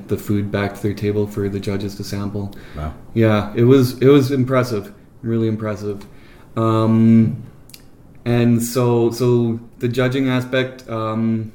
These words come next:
Speaker 1: I guess for, for those who don't know, um, we judge six boxes or six teams in each of the categories. And so the, the four K C B S categories are, um, chicken, pork ribs, pork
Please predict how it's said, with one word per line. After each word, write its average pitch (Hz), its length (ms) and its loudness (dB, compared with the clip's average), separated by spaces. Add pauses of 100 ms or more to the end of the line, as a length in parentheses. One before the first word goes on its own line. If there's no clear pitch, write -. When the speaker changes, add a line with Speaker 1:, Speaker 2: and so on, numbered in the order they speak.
Speaker 1:
I 110 60 -10
guess 110 200 -8
for, 110 280 -6
for - 160 -8
those 110 320 -4
who 113 360 -2
don't 107 260 -4
know, 123 380 -2 (240)
um, 104 720 0
we 110 140 2
judge 107 480 2 (460)
six - 880 0 (340)
boxes 123 640 2
or 107 120 -2
six - 420 -6
teams 131 580 0
in 104 200 -6
each 113 200 -6
of 113 100 -4
the 110 60 -6
categories. 113 680 -4 (500)
And 104 280 -2
so 107 400 4
the, 104 120 0 (240)
the 107 80 -6
four 110 220 -2
K 120 160 -2
C 117 120 -6
B 117 100 -2
S 113 120 -2
categories 107 520 -2
are, 101 460 -4
um, 98 640 -6
chicken, 135 500 -2
pork 104 300 -4
ribs, 107 280 -2
pork - 420 -8